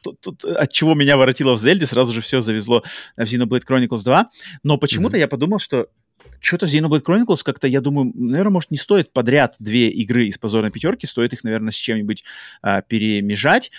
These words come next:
Speaker 1: Да и Xenoblade, я щас в него засяду там на, на, на, на шестьдесят часов, ам, а тут как бы у меня уже перелеты там закончились, и надо уже как бы это, и как-то это. И я пока ее запаузил, то есть я поиграл в Xenoblade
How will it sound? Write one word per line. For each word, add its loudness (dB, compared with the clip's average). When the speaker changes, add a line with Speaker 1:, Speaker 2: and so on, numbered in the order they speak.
Speaker 1:
Да 0
и 2
Xenoblade, 0
я -4
щас -2
в -8
него 2
засяду 0
там -2
на, 0
на, 0
на, 0
на -2
шестьдесят -2
часов, -2
ам, 0
а -6
тут -16
как -4
бы -4
у -2
меня 0
уже -2
перелеты 0
там -4
закончились, 0
и -4
надо 0
уже -6
как -4
бы 2
это, 2
и -2
как-то -6
это. -2
И -2
я 2
пока 2
ее 4
запаузил, 0
то -8
есть -4
я 4
поиграл 2
в -4
Xenoblade 0